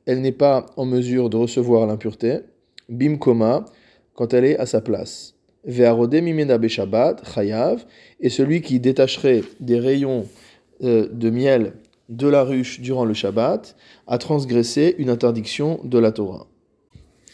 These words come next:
Avant de voir le commentaire du Barthénora, nous allons lire le deuxième avis que rapporte la Mishnah, qui est l'avis de, des Chachamim. Va Chachamim Omrim,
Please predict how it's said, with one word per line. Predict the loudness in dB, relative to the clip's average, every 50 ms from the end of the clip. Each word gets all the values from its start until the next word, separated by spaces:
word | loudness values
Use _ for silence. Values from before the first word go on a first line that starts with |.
| _ -6 -2
Avant | 2 2 4 4
de | 4
voir | 4 4 4 4
le | 2 2
commentaire | 0 -2 -4 -2 -2 -2 -2 -2
du | -2
Barthénora, | -2 -2 -2 -2 -2 -4 -4 -2 -2 -2 -2 -4 -4 -4 -4
nous | -2 0 2
allons | 2 2 2 0
lire | 0 0 0 0 0 -2
le | -2 -2 -2
deuxième | 0 0 0 0 0 0 0 2
avis | 2 0 0 0 0 -2 -2 -2
que | -2 0
rapporte | 0 0 0 0 -2 -4 -4
la | -4 -6
Mishnah, | -6 -6 -8 -6 -2 -2 -2 -2
qui | -2 0 2
est |
l'avis | 2 2 2 2 0 -2 0
de, | 2 2 2 0 -2
des | -4 -6 -6
Chachamim. | -6 -8 -8 -8 -8 -8 -8 -12 -14 -18 _ _ _ _ _ _ _ -4
Va | -4 -2
Chachamim | 0 0 0 0 2 2 2 2
Omrim, | 2 0 0 0 0 -2 -2 -2 -4 -6